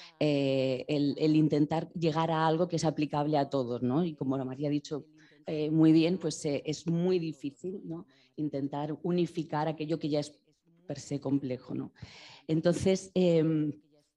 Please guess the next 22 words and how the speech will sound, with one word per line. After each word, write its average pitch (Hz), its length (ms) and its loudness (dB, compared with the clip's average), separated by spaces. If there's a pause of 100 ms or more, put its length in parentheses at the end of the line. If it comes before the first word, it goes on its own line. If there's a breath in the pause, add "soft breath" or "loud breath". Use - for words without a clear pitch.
(300)
todo 214 240 4
esto, 247 680 0
eh, 170 600 2
que 180 120 -2
son 202 160 2
diferentes 196 400 0
posicionamientos, 190 880 4
diferentes 165 400 2
maneras 180 480 2
de, 165 260 0 (300 loud breath)
de, 156 540 2
de 165 100 2
entender, 165 680 4
eh, 156 500 -2
eh, 147 500 -2
el 165 140 0
feminismo, 190 680 0
va 180 120 -2
a 185 40 -4
hacer 190 220 -8
que 190 160 -2
cuando 170 460 2